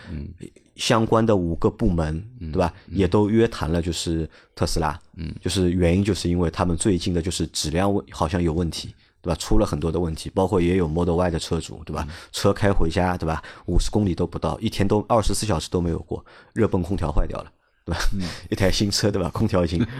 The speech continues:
Speaker 2: <laughs> 坏掉了。那其实各种各样的问题都会比较多，
Speaker 1: 嗯。
Speaker 2: 那其实口碑也不是那么好，
Speaker 1: 嗯，前两天他们老大都已经出来发过话了嘛，
Speaker 2: 但是啊。
Speaker 1: 对吧？因为来不及生产，可能会存在
Speaker 2: 各种各样的问题，
Speaker 1: 对，
Speaker 2: 对吧？
Speaker 1: 那
Speaker 2: 那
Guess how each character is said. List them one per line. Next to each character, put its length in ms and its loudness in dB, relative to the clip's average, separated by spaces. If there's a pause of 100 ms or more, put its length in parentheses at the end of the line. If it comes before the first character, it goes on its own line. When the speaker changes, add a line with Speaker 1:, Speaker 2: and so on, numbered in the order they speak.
(140)
Speaker 2:
<laughs> 360 -12
坏 160 2
掉 100 0
了。 100 -6
那 120 0
其 100 0
实 80 2
各 140 0
种 140 2
各 60 4
样 20 6
的 20 -
问 80 4
题 60 0
都 100 2
会 160 4
比 100 -2
较 160 4
多， 200 0
Speaker 1:
嗯。 20 6
Speaker 2:
那 60 4
其 160 0
实 100 0
口 180 2
碑 220 2 (280)
也 180 4
不 240 2
是 340 4
那 160 4
么 140 4
好， 320 -6
Speaker 1:
嗯， 100 -4
前 180 2
两 220 4
天 180 2
他 80 0
们 140 2
老 100 4
大 200 4
都 160 2
已 40 0
经 140 0
出 140 -4
来 100 2
发 220 2
过 80 2
话 240 2
了 60 2
嘛， 260 2
Speaker 2:
但 100 -10
是 40 -12
啊。 20 -18
Speaker 1:
对 80 -6
吧？ 320 -4
因 160 6
为 80 6
来 160 6
不 100 2
及 100 2
生 240 2
产， 380 0
可 160 0
能 160 0
会 140 2
存 260 -2
在 340 4 (220)
Speaker 2:
各 80 4
种 160 0
各 80 0
样 100 4
的 60 4
问 160 4
题， 80 4
Speaker 1:
对， 160 6
Speaker 2:
对 80 6
吧？ 300 2
Speaker 1:
那 240 0
Speaker 2:
那 80 4